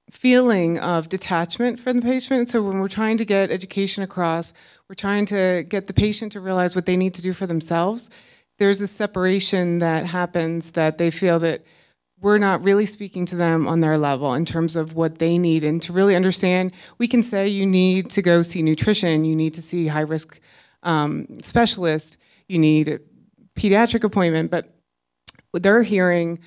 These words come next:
"Okay, I have this to do, I don't have transportation, I have to pick up my other child, I have to be home for the bus." Um, yeah, that sounds great in your world,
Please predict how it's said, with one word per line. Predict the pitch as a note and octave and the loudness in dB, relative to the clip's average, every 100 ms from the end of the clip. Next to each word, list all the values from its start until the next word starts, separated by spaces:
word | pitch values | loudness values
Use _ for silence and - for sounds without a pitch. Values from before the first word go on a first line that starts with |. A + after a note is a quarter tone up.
| _ _ - | _ _ -4
"Okay, | F#3+ E3+ | 0 2
I | D3 F3 | 2 0
have | E3 D#3 D#3 D3+ D#3 _ | 0 0 -2 -8 -16 _
this | A#2+ F3 G3 G3 | -14 -2 -2 -2
to | G3+ | -6
do, | F3+ F3 | 0 2
I | D3 | 2
don't | D3 | 2
have | D#3 | -2
transportation, | D#3 C#3+ C#3+ D#3+ - G#3+ - G3 | -2 -6 -4 -6 0 0 0 -4
I | E3+ | -6
have | D3 | -6
to | D#3 | -2
pick | E3+ | -2
up | D#3+ | -2
my | E3 | -4
other | D#3+ | -4
child, | D#3+ G#3 G3+ F#3 | -4 0 2 2
I | F3+ | 0
have | E3+ | -2
to | |
be | F#3+ | 0
home | E3 F3 | 0 0
for | F3 | -2
the | E3 | -6
bus." | D#3+ G#3 G3+ - _ - - _ _ - | 0 0 0 -6 _ -20 -20 _ _ -4
Um, | F3+ E3 D#3+ - | -2 -2 -4 -4
yeah, | G3 | 0
that | F3 F#3+ | 0 0
sounds | A#3 A3+ | 2 2
great | G#3+ G#3 G3+ - - | 2 2 2 0 -2
in | G3+ F#3 | 2 6
your | G3 | 6
world, | A#3+ C4+ C#4 C#4+ - | 4 4 4 2 -4